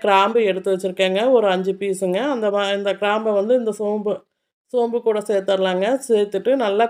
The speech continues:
குலுக்கி விட்டுக்கலாங்க. இந்த மாதிரி பண்ணும்போது பார்த்தீங்கன்னா, சோம்பு நல்லாவே ஃப்ரெஷ்ஷா இருக்குங்க. நல்லா வாசமாவும் இருக்குங்க. கண்டிப்பா இந்த டிப்பு உங்களுக்கு ரொம்பவே யூஸ்ஃபுல்லா இருக்குங்க. ட்ரை பண்ணி பாருங்க. இந்த டிப் உங்களுக்கு பிடிச்சிருந்தா என் வீடியோக்கு ஒரு லைக் பண்ணுங்க ஃப்ரெண்ட்ஸ்.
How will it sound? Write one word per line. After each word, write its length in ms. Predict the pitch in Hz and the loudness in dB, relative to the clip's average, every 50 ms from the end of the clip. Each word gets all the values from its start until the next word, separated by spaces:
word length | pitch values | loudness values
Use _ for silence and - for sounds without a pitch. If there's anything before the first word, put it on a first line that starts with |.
| 233 | 0
குலுக்கி 260 | 220 208 214 202 208 208 | 0 -2 -2 -2 -2 -4
விட்டுக்கலாங்க. 560 | 202 190 196 185 - 180 180 180 180 180 190 214 254 277 | -2 -2 -4 -6 -4 -4 -2 -2 -2 -2 -2 -2 -2 -2
இந்த 160 | 240 226 233 240 240 | -2 0 0 0 2
மாதிரி 180 | 240 240 262 254 226 | 2 2 2 2 0
பண்ணும்போது 420 | 208 202 214 214 214 214 214 240 233 | -2 0 0 -2 0 2 2 2 2
பார்த்தீங்கன்னா, 440 | 214 196 190 190 190 185 185 202 226 254 254 | 0 -2 -2 -2 -4 -4 -2 -2 -2 -2 0
சோம்பு 320 | 254 226 220 233 247 254 240 214 | 0 0 0 2 2 0 0 2
நல்லாவே 380 | 190 180 185 196 196 208 233 240 | 2 2 2 2 4 4 4 4
ஃப்ரெஷ்ஷா 440 | 240 - 208 190 190 - - 226 214 208 | 2 2 0 0 0 0 0 0 2 2
இருக்குங்க. 400 | 196 190 190 180 175 175 175 190 226 294 294 294 - _ - _ _ _ | 2 0 0 -2 -2 0 0 0 0 -2 -2 -4 -10 _ -20 _ _ _
நல்லா 280 | 214 214 214 220 247 254 233 | -8 -4 -2 -2 -2 0 0
வாசமாவும் 680 | 214 196 202 220 226 - 247 233 220 202 202 202 220 214 | 0 0 0 -2 -2 -4 -6 -4 -2 -2 0 0 0 0
இருக்குங்க. 360 | 190 185 190 190 185 185 185 196 262 302 302 247 | -2 -2 -2 0 0 0 0 -2 -2 -2 -2 -2
கண்டிப்பா 360 | 214 208 214 240 240 - 247 | -2 -2 -2 -4 -2 -2 -2
இந்த 200 | 226 214 214 220 214 214 | -2 0 -2 -4 -4 -4
டிப்பு 220 | 208 208 233 233 233 | -4 0 0 0 2
உங்களுக்கு 260 | 220 208 196 196 196 196 | 2 0 0 0 0 0
ரொம்பவே 320 | 190 190 202 208 220 233 233 208 | 0 0 0 2 2 2 2 4
யூஸ்ஃபுல்லா 440 | 202 214 208 - - 214 202 196 196 190 | 2 0 0 -2 -6 -4 -2 -2 -2 -2
இருக்குங்க. 360 | 180 175 190 185 180 185 202 240 233 240 | -4 -4 -6 -4 -4 -4 -4 -6 -4 -2
ட்ரை 120 | 208 196 190 196 | -2 -2 0 0
பண்ணி 180 | 196 190 196 190 190 | -2 -2 -2 -2 0
பாருங்க. 480 | 196 185 175 180 185 185 180 175 175 185 220 269 330 320 - _ _ _ _ _ _ _ _ _ _ | 0 0 0 2 2 0 0 0 0 0 0 -2 -2 -4 -8 _ _ _ _ _ _ _ _ _ _
இந்த 180 | 226 233 240 240 226 | -10 -2 -2 0 0
டிப் 220 | 233 240 240 247 - 262 | 0 -4 -6 -4 -2 -2
உங்களுக்கு 300 | 240 233 220 214 214 214 | 0 0 0 -2 -2 -4
பிடிச்சிருந்தா 380 | 208 202 202 226 208 208 226 254 254 | -6 -4 -2 -2 -2 0 2 2 2
என் 120 | 226 208 202 | 2 0 0
வீடியோக்கு 380 | 208 214 214 214 214 208 214 202 | -2 0 2 0 0 2 0 0
ஒரு 100 | 190 190 | 0 2
லைக் 260 | 190 185 185 190 190 - | 0 0 0 0 -4 -6
பண்ணுங்க 300 | - 196 190 185 185 190 180 | -8 -6 -4 -4 -4 -4 -4
ஃப்ரெண்ட்ஸ். 440 | 185 196 185 196 226 277 311 - | -4 -4 -4 -2 -2 -4 -6 -6